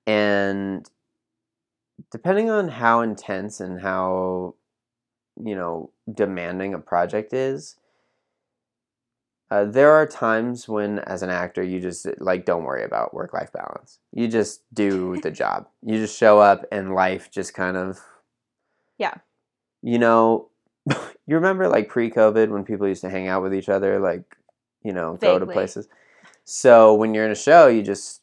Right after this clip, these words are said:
Speaker 1: say, like, "I can't. I have rehearsal," or, "I have a show."
Speaker 2: <laughs> My
Speaker 1: Like
Speaker 2: favorite saying of all time.
Speaker 1: <laughs>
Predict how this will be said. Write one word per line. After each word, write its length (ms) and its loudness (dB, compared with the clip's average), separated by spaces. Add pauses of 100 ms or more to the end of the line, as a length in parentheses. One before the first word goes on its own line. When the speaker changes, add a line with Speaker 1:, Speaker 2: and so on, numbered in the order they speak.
(240)
Speaker 1:
say, 300 -2
like, 320 -4
"I 200 -4
can't. 520 -16
I 140 0
have 320 -2
rehearsal," 500 -4
or, 400 0
"I 220 -2
have 340 -4
a 80 -2
show." 340 6 (440)
Speaker 2:
<laughs> 400 -20
My 220 2
Speaker 1:
Like 100 2
Speaker 2:
favorite 320 -2
saying 260 -4
of 80 -10
all 140 -8
time. 280 -12
Speaker 1:
<laughs> 1400 -4